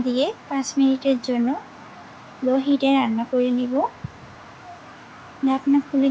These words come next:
দেখুন মাংসে কিন্তু অনেকটা ঝোল বের হয়েছে। মাংস কষানোর সময় এক্সট্রা কোনো পানি দেওয়ার দরকার নাই, মাংসের থেকে যে পানিটা বের হবে ওটা দিয়ে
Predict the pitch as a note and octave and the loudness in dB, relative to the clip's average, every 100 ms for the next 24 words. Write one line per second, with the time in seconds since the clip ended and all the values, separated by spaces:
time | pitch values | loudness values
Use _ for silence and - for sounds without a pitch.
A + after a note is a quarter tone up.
0 | B3+ A#3+ - C#4+ F4+ D#4 C4+ - C4 C#4 | 0 -4 -2 -2 0 0 0 0 -2 2
1 | B3+ B3+ D4 E4 - C4+ B3+ B3+ D4 C4 | 2 2 -4 -6 -8 -4 -4 0 0 0
2 | B3+ B3 B3 B3+ B3+ B3+ B3+ B3 D#4 A4 | 0 -2 0 0 0 0 -2 -4 -8 -10
3 | - - - - - - - - - - | -12 -20 -20 -20 -20 -20 -20 -20 -20 -20
4 | - - - - - - - - - B3+ | -20 -20 -20 -20 -20 -20 -20 -18 -2 0
5 | C4 C4+ C#4+ D4+ C#4 C4 - C4 C4+ C4+ | 4 2 2 -2 0 0 2 4 4 2
6 | C4+ B3 B3+ F#4+ A4+ D4 C#4+ - D4 D4 | 0 0 0 0 -2 -2 -4 -2 -2 0
7 | D4 C#4+ C#4+ C4+ A#3+ B3+ C4 C4+ B3+ B3 | 2 2 2 0 2 2 2 2 2 0
8 | A#3+ B3+ B3 B3 D#4 - - - - - | 0 0 0 0 -2 -6 -20 -20 -20 -20
9 | - - - - - - - - B3+ B3+ | -20 -20 -20 -20 -20 -20 -18 -6 -2 0
10 | C4+ D4+ - D4+ C#4+ C#4+ D4 D4+ D4 B3+ | 0 -4 -8 -10 -4 -4 -2 -2 0 -2
11 | A#3+ A#3 B3 A#3 A#3+ B3 B3+ B3+ D#4+ D#4 | 0 -2 -2 0 -2 0 -2 0 -2 -2
12 | C4+ C4 B3+ B3+ | -4 -4 -4 -2